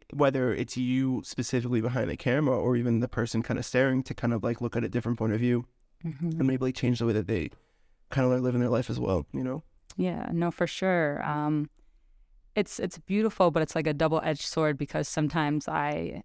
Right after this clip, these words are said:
Speaker 2: I can't stop. It's like, "Wow, well, everybody is so amazing and everybody's so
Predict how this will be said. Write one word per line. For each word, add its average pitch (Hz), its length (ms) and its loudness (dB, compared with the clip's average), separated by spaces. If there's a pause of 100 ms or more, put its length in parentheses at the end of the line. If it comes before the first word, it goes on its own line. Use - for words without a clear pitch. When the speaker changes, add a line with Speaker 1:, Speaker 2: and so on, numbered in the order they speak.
(120)
Speaker 2:
I 175 80 -2
can't 165 320 0
stop. - 460 0 (100)
It's - 220 -2
like, 170 160 2
"Wow, 208 300 2
well, 180 220 2
everybody 226 540 0
is 220 80 -2
so 202 300 0
amazing 208 500 2
and 185 80 2
everybody's 190 400 0
so 196 160 0